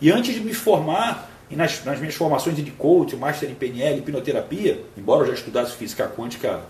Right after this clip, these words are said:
há uma década já, eu comecei a perceber que eu sabia muito sobre relacionamento, muito, muito sobre conquista, sedução. Isso era uma coisa que era inata, já, já tava dentro de mim.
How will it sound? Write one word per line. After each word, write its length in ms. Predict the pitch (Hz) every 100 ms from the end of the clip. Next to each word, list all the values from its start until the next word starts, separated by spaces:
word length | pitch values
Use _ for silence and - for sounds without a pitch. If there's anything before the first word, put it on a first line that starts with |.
| - -
há 60 |
uma 160 | 123 127
década 500 | - 175 147 - 87
já, 220 | 90 147 - - - - - - - - - - - - - - -
eu 140 | 165 196
comecei 380 | 220 220 220 233
a 60 |
perceber 580 | - 233 - 175 165 196
que 80 | 233
eu 100 | 233
sabia 380 | - 220 214 220
muito 440 | 165 220 330 -
sobre 240 | - 175
relacionamento, 840 | 156 160 135 - 147 117 135 160 143
muito, 400 | 151 202 240 175
muito 220 | 175 202
sobre 180 | - 147
conquista, 400 | 147 - 175 -
sedução. 520 | - 147 107 147 156 - - - - -
Isso 180 | 156 214
era 80 |
uma 120 | 202 190
coisa 240 | 202 208
que 100 | 214
era 140 | 214
inata, 560 | 214 185 180 - - -
já, 140 | 127 131
já 100 | 151
tava 220 | 190 190
dentro 240 | 190 214
de 80 | 190
mim. 300 | 165 208 -